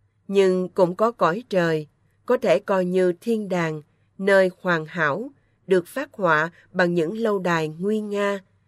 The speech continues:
những con người đẹp đẽ, với hoa bướm đủ màu sắc bao quanh. Tuy nhiên, tất cả chúng ta đều có thể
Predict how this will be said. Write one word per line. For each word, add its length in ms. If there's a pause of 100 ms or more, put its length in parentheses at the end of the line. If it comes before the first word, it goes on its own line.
(180)
những 200
con 260
người 280
đẹp 320
đẽ, 360 (480)
với 360
hoa 220
bướm 420
đủ 160
màu 280
sắc 360
bao 200
quanh. 340 (1000)
Tuy 180
nhiên, 340 (320)
tất 160
cả 240
chúng 240
ta 340 (260)
đều 200
có 220
thể 220